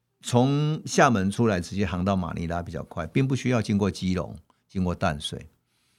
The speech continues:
可是西班牙的主力呢，在基隆、淡水这样子，所以也过得很辛苦。为什么？因为啊，他们跟北部的凯达格兰人处得不好，一开始到各地要去设教堂啊，要去干什么事情的时候，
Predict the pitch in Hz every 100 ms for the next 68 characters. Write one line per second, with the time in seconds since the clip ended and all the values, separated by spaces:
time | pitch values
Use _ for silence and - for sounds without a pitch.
0 | _ 120 127 151 143 147 92 95 95 87
1 | 107 95 87 80 - _ _ _ 117 101
2 | 110 113 92 87 90 - 101 87 82 69
3 | 82 71 - - - 151 107 - _ _
4 | _ _ _ 113 - 147 113 92 - 107
5 | 104 - 80 101 98 80 - 110 107 85
6 | 78 - _ _ _ _ _ _ _ 120
7 | 117 123 127 95 90 107 95 - 78 90
8 | 82 87 90 90 85 - 65 76 87 76
9 | - 117 - 110 110 80 76 - _ -
10 | 107 - 107 87 95 87 90 90 - 95
11 | 82 82 - 82 85 78 80 85 90 90
12 | 92 92 87 85 - 92 87 85 - 80
13 | 80 -